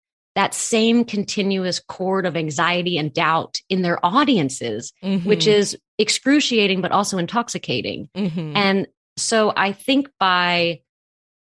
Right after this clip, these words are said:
Speaker 1: everyone is so suspicious of everyone. I mean, I think that there's so much doubt and there's so much fear, and that is what is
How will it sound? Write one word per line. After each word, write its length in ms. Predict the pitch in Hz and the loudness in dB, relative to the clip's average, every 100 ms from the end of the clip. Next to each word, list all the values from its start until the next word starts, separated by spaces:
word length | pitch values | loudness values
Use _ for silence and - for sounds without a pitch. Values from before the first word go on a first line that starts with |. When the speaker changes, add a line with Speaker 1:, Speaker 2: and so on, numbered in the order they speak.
| _ _ | _ _
Speaker 1:
everyone 580 | 262 226 254 311 269 247 | 0 2 4 6 8 6
is 160 | 240 - | 4 2
so 160 | 233 | 0
suspicious 680 | 233 214 - 254 - 185 - | 0 -2 0 0 0 -2 -4
of 100 | 165 | -2
everyone. 500 | 196 208 190 139 127 | 0 0 0 0 -2
I 60 | 151 | -2
mean, 180 | 170 | 0
I 80 | 185 | 0
think 340 | 180 240 262 226 | 0 2 2 2
that 220 | 202 - | -2 -2
there's 200 | 196 - | -4 -2
so 400 | - - 285 311 | -4 -2 0 4
much 380 | 254 208 - - | 4 4 -2 -2
doubt 400 | 202 202 143 - | 0 2 2 -2
and 100 | 175 | -4
there's 220 | 175 - | -2 -4
so 240 | - 226 | 0 2
much 340 | 240 233 - - | 4 2 0 -4
fear, 360 | 208 202 175 147 | 0 2 2 0
and 180 | 170 180 | 0 0
that 180 | 196 220 | 2 2
is 140 | 185 | 0
what 220 | 170 165 | 0 2
is 240 | 165 160 | 2 -2